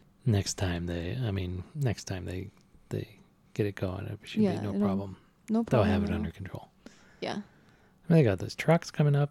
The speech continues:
Speaker 1: Yeah.
Speaker 2: Yeah, it'll
Speaker 1: It's a sign of a, it's a sign of control.
Speaker 2: Yeah.
Speaker 1: Anytime you see, like, trucks
Speaker 2: At a place.
Speaker 1: moving up into, like, a staging area, like in a Japanese movie.
Speaker 2: It's under
Speaker 1: Yeah, it's
Speaker 2: control.
Speaker 1: really, yeah, no. <laughs> That means, uh, yeah.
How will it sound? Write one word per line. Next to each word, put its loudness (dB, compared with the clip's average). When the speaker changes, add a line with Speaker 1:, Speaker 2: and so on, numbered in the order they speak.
Speaker 1:
Yeah. 2
Speaker 2:
Yeah, 0
it'll -2
Speaker 1:
It's -18
a -4
sign 0
of -4
a, -6
it's -6
a -8
sign -4
of -8
control. -14
Speaker 2:
Yeah. -8
Speaker 1:
Anytime 6
you 0
see, 0
like, 2
trucks -2
Speaker 2:
At 2
a 0
place. -4
Speaker 1:
moving 2
up 2
into, 4
like, -2
a -6
staging -2
area, -2
like -14
in 0
a -2
Japanese -4
movie. -2
Speaker 2:
It's -2
under 2
Speaker 1:
Yeah, 0
it's -4
Speaker 2:
control. -4
Speaker 1:
really, -6
yeah, -8
no. -12
<laughs> 12
That 0
means, 0
uh, 0
yeah. -20